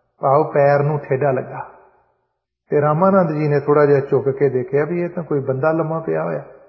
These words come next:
"ਪੈਰੀਂ ਟੁੰਬ ਉਠਾਲਿਆ," ਉਸ ਨੂੰ ਪੈਰ ਦੇ ਅੰਗੂਠੇ ਨਾਲ ਟੁੰਬ ਕੇ ਉਠਾਇਆ, ਭਾਵ ਉਹਨਾਂ ਨੂੰ ਥੋੜ੍ਹਾ ਜਿਹਾ ਠੇਡਾ ਲੱਗਾ। ਤੇ ਕੀ ਹੋਇਆ?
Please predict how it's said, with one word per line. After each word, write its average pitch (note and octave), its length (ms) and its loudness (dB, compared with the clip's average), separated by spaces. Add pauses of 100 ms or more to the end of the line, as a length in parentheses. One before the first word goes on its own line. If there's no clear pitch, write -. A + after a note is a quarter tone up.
(640)
"ਪੈਰੀਂ D3+ 400 0
ਟੁੰਬ C#3+ 320 -2 (480)
ਉਠਾਲਿਆ," F#3 460 -2 (840)
ਉਸ D3 120 -6
ਨੂੰ D#3 160 -6
ਪੈਰ C#3 340 2
ਦੇ C#3+ 240 -2
ਅੰਗੂਠੇ C#3+ 440 -4
ਨਾਲ C#3+ 180 -4
ਟੁੰਬ B2+ 340 -6
ਕੇ - 460 -6 (360)
ਉਠਾਇਆ, E3+ 520 -2
ਭਾਵ D3 200 4
ਉਹਨਾਂ E3+ 200 -2
ਨੂੰ E3 100 -8
ਥੋੜ੍ਹਾ D#3 240 0
ਜਿਹਾ D3 120 0
ਠੇਡਾ D#3 340 0
ਲੱਗਾ। C3 280 -4 (1040)
ਤੇ C#3+ 80 0
ਕੀ E3+ 220 0
ਹੋਇਆ? D#3+ 300 2